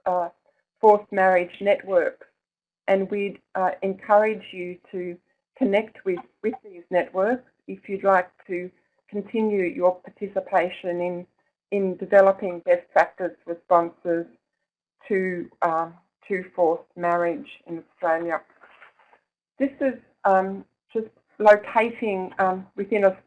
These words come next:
in, within a table, um, Anti-Slavery Australia's approach to this issue. And at the very centre of this table, you'll see that we have research and advocacy. We are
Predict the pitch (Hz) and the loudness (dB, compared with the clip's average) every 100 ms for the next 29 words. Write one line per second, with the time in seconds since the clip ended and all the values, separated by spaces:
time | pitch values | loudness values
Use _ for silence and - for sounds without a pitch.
0 | - 190 170 - 190 185 180 - 233 247 | -4 -4 -4 -8 -4 -2 -2 2 2 4
1 | 180 208 262 - 196 190 185 - - _ | 4 4 2 0 2 2 2 -4 -16 _
2 | _ 208 208 196 - 196 185 185 185 196 | _ 2 2 0 4 6 6 0 0 4
3 | 185 180 180 - - - 214 208 - - | 4 4 -4 -6 -8 0 6 6 6 -10
4 | _ 185 190 190 _ 202 208 - 202 180 | _ -6 -6 -6 _ -8 -8 -4 -4 -4
5 | - - _ _ _ _ - 226 226 - | -8 -20 _ _ _ _ 2 4 2 -4
6 | - - _ _ 226 262 277 262 247 262 | -14 -18 _ _ 0 8 10 8 4 4
7 | 254 254 - 196 196 247 - 220 208 202 | 4 2 -2 -4 -6 -10 0 4 4 4
8 | 180 170 - 196 196 - 226 208 202 202 | 0 -2 -6 -12 -12 -2 -2 0 -4 -2
9 | 196 196 175 175 - _ _ _ - 202 | -2 0 2 0 -2 _ _ _ -2 -2
10 | 196 - 180 - 196 175 175 190 196 190 | -2 2 2 2 -2 -2 -2 -6 -8 -10
11 | 185 170 - _ _ _ _ 220 254 254 | -10 -10 -14 _ _ _ _ 4 6 6